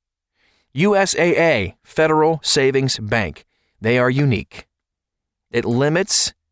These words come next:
its membership to current and former service members, as well as their families. However,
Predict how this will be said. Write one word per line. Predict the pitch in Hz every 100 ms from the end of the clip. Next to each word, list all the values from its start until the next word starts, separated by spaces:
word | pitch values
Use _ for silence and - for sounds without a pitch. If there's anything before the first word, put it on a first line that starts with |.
| _
its | 139 190
membership | 170 143 120 - 113
to | -
current | 107 - 135 147
and | 135
former | - 120 113
service | 117 - 156 127
members, | 107 92 76 65 - - _ _ _ _ _ _
as | 110 113
well | 107
as | 107
their | 135
families. | 127 202 233 104 - - _ _
However, | - 254 180 80